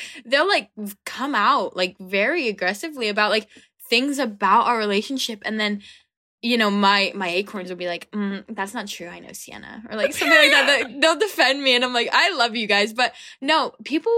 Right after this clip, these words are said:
Speaker 1: will just really act like they, like, know what's going on with us, which I guess is a
Speaker 2: Yeah.
Speaker 1: little bit frustrating, frustrating, but I try not to let it get to me because it's just, like, nobody really knows us,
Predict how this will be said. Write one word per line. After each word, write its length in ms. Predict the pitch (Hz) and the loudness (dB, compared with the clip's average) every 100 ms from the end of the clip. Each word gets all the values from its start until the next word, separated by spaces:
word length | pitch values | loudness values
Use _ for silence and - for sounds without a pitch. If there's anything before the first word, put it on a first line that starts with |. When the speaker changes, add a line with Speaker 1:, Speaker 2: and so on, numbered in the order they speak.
| 453 | 2
Speaker 1:
will 120 | 339 | 2
just 200 | 285 269 | -2 -8
really 540 | 202 196 208 254 285 262 | -10 -6 -2 -2 -2 -2
act 240 | 196 214 | -2 -2
like 180 | 269 254 | -4 -6
they, 100 | 214 190 | -6 -4
like, 200 | 185 - | -6 -8
know 320 | 196 185 185 | -6 -2 -2
what's 240 | 208 226 - | -2 -6 -4
going 260 | 214 196 | -4 -4
on 180 | 170 170 | -6 -8
with 180 | 233 269 | -8 -4
us, 280 | 302 381 - - - | -2 -2 -6 -20 -10
which 140 | 330 403 | -2 0
I 60 | |
guess 220 | 320 392 494 | 2 0 0
is 120 | 494 | -2
a 20 | |
Speaker 2:
Yeah. 60 | 349 | 0
Speaker 1:
little 160 | 330 | 2
bit 140 | 285 269 | 0 0
frustrating, 640 | - 214 - 196 196 202 | 0 0 0 -4 -4 -10
frustrating, 800 | 202 - 214 208 262 262 277 277 | -14 -4 -2 -2 0 2 0 -2
but 140 | 226 - | -2 -2
I 60 | |
try 140 | 226 285 | -2 -2
not 140 | 247 | -2
to 80 | 233 | -2
let 120 | 185 | -6
it 40 | 180 | -4
get 140 | 180 | -6
to 100 | - | -6
me 100 | 185 | -10
because 240 | 180 233 220 | -8 -6 -6
it's 60 | - | -4
just, 100 | 220 | -2
like, 200 | 202 - _ _ 240 | -4 -6 _ _ 0
nobody 280 | 302 349 | 4 4
really 240 | 277 254 247 | 2 2 2
knows 280 | 214 208 220 | 2 2 4
us, 420 | 226 175 - | 4 2 -6